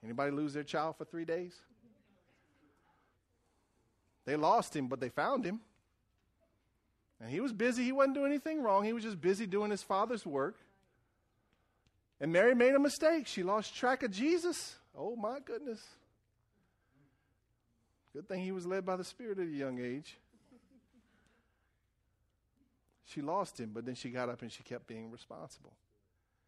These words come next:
And you're gonna make mistakes, and you're gonna lose Jesus from time to time, and you're gonna, you're gonna distance yourself from him, and you're not gonna be close to him, and you're not gonna praise him and give him glory at times.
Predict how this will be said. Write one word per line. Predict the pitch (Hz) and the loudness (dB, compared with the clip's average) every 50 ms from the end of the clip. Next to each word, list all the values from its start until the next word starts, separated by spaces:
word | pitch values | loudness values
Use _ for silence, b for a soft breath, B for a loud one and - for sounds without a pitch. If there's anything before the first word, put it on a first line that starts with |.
| _ _ _ _ _ _ _ _ _ _ _ _ - 135 | _ _ _ _ _ _ _ _ _ _ _ _ -10 -6
And | 127 127 | -6 -4
you're | 131 160 175 | -4 -4 -4
gonna | 160 180 190 185 170 | -2 -2 -2 -2 -2
make | 165 180 202 208 | -2 -4 -4 -6
mistakes, | 180 156 143 - - 208 214 185 147 - - | -8 -10 -10 -8 -8 -6 -6 -6 -8 -10 -12
and | 117 110 | -10 -10
you're | 120 160 | -10 -8
gonna | 170 170 165 160 | -8 -8 -6 -6
lose | 147 139 160 190 180 156 135 | -6 -6 -6 -6 -6 -10 -10
Jesus | 131 147 185 208 190 165 139 - | -10 -10 -10 -10 -8 -10 -12 -12
from | - - 127 113 | -12 -12 -12 -12
time | - - 117 113 110 110 | -10 -10 -12 -12 -10 -12
to | 107 | -14
time, | - - 123 107 104 110 113 | -14 -14 -14 -14 -14 -14 -16
and | 104 110 | -14 -14
you're | 127 147 | -12 -10
gonna, | 170 165 151 143 139 | -8 -8 -8 -8 -10
you're | 127 160 | -12 -12
gonna | 180 165 143 120 104 117 113 | -10 -8 -8 -10 -10 -12 -8
distance | - 185 180 - - 185 156 - - | -6 -6 -6 -6 -8 -8 -8 -8 -10
yourself | 147 131 - - - 135 120 117 - _ - | -12 -12 -10 -6 -4 -4 -4 -4 -8 _ -12
from | 127 120 110 | -12 -12 -10
him, | 107 107 107 - b b b b b b | -12 -14 -16 -18 b b b b b b
and | 123 123 123 | -10 -8 -4
you're | 135 156 | -4 -2
not | 160 151 160 208 214 185 | -2 0 -2 -2 -2 -2
gonna | 202 190 185 | -4 -4 -2
be | 156 151 | -4 -4
close | - - - 143 127 110 - | -6 -6 -6 -6 -6 -6 -10
to | - 123 | -14 -14
him, | 117 113 | -12 -10
and | 107 110 | -10 -10
you're | 120 160 | -8 -6
not | 175 147 151 220 - 220 | -2 0 0 -2 -2 -4
gonna | 208 226 202 170 | -6 -6 -6 -6
praise | - - - 185 165 156 143 127 | -6 -8 -8 -4 -4 -4 -4 -4
him | 135 127 | -6 -6
and | 123 117 113 | -8 -8 -8
give | 127 120 127 | -10 -10 -8
him | 120 113 | -10 -10
glory | 107 120 120 117 117 113 110 110 | -8 -8 -8 -8 -8 -8 -10 -12
at | 104 - | -14 -14
times. | - 127 117 113 113 120 127 - - | -12 -12 -12 -12 -12 -16 -18 -20 -20